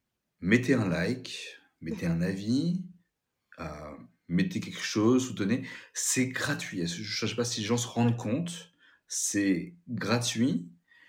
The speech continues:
Speaker 1: Euh, on dit que les applaudissements sont la nourriture des artistes. Donc, le like, un avis sur Apple Podcast et sur tes trucs, toutes les channels, c'est un, un, c'est la nourriture de Dorine,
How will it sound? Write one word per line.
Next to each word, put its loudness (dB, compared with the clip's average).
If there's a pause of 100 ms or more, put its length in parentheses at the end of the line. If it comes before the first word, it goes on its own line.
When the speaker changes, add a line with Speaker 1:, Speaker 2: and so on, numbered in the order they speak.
(460)
Speaker 1:
Euh, 4
on 8
dit 4
que -4
les 6
applaudissements 4
sont 2
la 6
nourriture 4
des 2
artistes. -4 (520)
Donc, -2 (180)
le 0
like, 4
un -2
avis 0
sur -4
Apple -4
Podcast 2
et -10
sur -12
tes -8
trucs, -2 (300)
toutes -4
les 2
channels, 2
c'est 0
un, 2
un, -2 (100)
c'est -4
la 4
nourriture 4
de 4
Dorine, 2